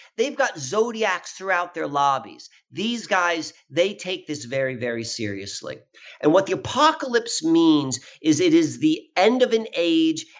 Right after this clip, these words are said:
and the beginning of a new age. And at the end of the age, everything must be destroyed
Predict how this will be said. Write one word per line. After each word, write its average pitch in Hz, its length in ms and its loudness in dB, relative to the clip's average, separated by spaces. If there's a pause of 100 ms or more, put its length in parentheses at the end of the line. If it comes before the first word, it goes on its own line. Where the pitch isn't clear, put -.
(140)
and 170 240 0
the 151 220 -2
beginning 180 720 2
of 151 180 0
a 147 140 0
new 135 460 -4
age. 101 480 -8 (240)
And 147 160 4
at 160 140 0
the 170 160 -8 (100)
end 233 260 0
of 247 80 -6
the 226 260 -8
age, 180 400 -4 (300)
everything 208 840 0
must 175 420 -4
be 165 180 -8
destroyed 165 920 -2